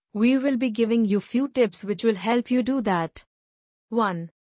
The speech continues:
Start interacting with local business owners.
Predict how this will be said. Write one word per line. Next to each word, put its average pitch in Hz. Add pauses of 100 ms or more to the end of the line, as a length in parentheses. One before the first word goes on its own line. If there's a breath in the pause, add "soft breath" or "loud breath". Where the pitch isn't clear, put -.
(160)
Start 254
interacting 233
with 185
local 233
business 220
owners. 208